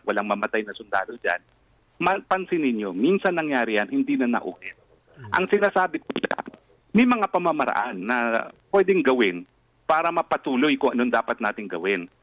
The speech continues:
Speaker 1: Pero hindi sa pamamaraan na talagang alam natin na kung paano mag-, na parang yan po ngayon ang mga pangyayari, no?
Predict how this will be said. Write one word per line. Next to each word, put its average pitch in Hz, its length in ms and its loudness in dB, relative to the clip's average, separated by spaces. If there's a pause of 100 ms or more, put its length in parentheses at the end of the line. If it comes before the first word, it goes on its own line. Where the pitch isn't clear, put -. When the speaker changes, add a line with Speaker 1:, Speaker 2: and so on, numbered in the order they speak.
(160)
Speaker 1:
Pero 170 180 4
hindi 170 240 0
sa 170 80 -4
pamamaraan 127 800 0
na 110 60 -2
talagang 123 680 -2
alam 190 240 0
natin 143 400 0
na 113 240 2 (300)
kung 160 160 -2
paano 151 280 0
mag-, 131 220 -2 (320)
na - 120 -6
parang 190 320 0 (120)
yan 220 400 2
po 208 140 2
ngayon 175 300 2
ang 147 120 0
mga 175 200 -2
pangyayari, 190 600 0 (160)
no? 156 160 -10